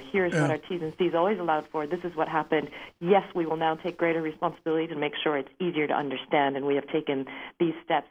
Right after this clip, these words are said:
Speaker 1: from A to Z already. And so I actually think it's gonna be a pretty strong opportunity for Facebook to say, "We did things correctly. We probably should have communicated even better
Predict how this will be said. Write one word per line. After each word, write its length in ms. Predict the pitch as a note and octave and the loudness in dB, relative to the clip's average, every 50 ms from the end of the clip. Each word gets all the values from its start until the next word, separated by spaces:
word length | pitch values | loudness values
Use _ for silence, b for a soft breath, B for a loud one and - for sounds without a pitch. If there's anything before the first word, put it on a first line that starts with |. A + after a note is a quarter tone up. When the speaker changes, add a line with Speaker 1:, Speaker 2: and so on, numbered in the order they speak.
| - | -10
Speaker 1:
from 160 | - D3 C#3+ - - | -8 -6 -4 0 0
A 140 | D#3+ D3 | 2 2
to 140 | C#3+ D3 C3+ C#3+ | 2 0 -2 -2
Z 180 | D3+ D3 C#3 | -2 -2 0
already. 420 | C3 C3+ C3+ D3+ D3 C#3+ C3 B2 - B B B B B B B | 0 0 0 0 0 0 -2 -4 -6 B B B B B B B
And 160 | F3+ F#3 F3 F3+ | -2 -2 -2 0
so 140 | - F#3+ F3 - | 0 0 2 2
I 180 | F3 F#3 A3+ | 2 2 2
actually 320 | C4+ C#4 - - G3 E3 D3 | 0 -2 -4 -2 -2 -2 -2
think 300 | - - D#3+ B2 E3+ - - _ - | 0 -2 -2 -2 -2 -6 -10 _ -4
it's 160 | F3 E3+ - | -6 -4 0
gonna 180 | - F#3+ F3+ E3+ | 0 2 2 4
be 180 | E3 F3 E3 | 4 4 2
a 100 | D#3+ D#3 D#3 - _ _ _ _ | 2 0 -2 -6 _ _ _ _
pretty 340 | - - A#3 G#3+ F#3+ F#3 F3 - - | -2 2 2 4 4 2 0 -2 -2
strong 360 | - - G#3+ G3+ G3+ G3+ F#3 | 2 6 8 8 8 6 4
opportunity 680 | D#3+ D#3 - D3+ - - F3 D#3+ D3 C#3 C3 C#3 C#3 B B B B B B | 0 0 -2 -4 -2 -2 -2 0 0 0 -2 -2 -6 B B B B B B
for 80 | - D#3+ | 0 2
Facebook 440 | D#3+ F3+ F3 E3+ F3 - D#3+ - - | 4 6 4 4 2 0 -6 -4 -4
to 80 | D#3 - - | -6 0 4
say, 260 | F3 D#3+ D3+ D3 D3 D3 B B B B B | 6 6 8 6 4 2 B B B B B
"We 160 | - F#3 G3 | 2 2 2
did 300 | G3 G3 A#3 A#3 A#3 - | 2 2 0 0 0 -2
things 180 | - G3+ F3+ F3 - | -4 -4 -4 -4 -4
correctly. 420 | - - F3+ F3+ - - E3+ D#3+ - | -2 0 0 0 0 0 -2 0 0
We 140 | - E3+ E3+ | 0 -2 0
probably 420 | E3+ - F#3 E3+ F3 F3 E3 E3+ E3+ - | 0 0 0 0 0 0 -2 -2 -2 -4
should 80 | F3+ E3+ | -6 -6
have 120 | D#3+ - | -6 -6
communicated 800 | - - F3+ F3 F#3+ G#3+ A#3 A#3 G#3 G#3+ - F3 D#3+ D#3 D3+ D3 | -4 -2 0 2 4 6 6 6 4 2 0 -2 0 -2 -2 -4
even 320 | - - D3+ C#3 C#3+ C#3 | -4 -6 -6 -4 -4 -4
better 460 | C3+ - C#3+ C#3 - - C3+ B2 C3+ | 0 0 0 0 0 -4 -6 -6 -6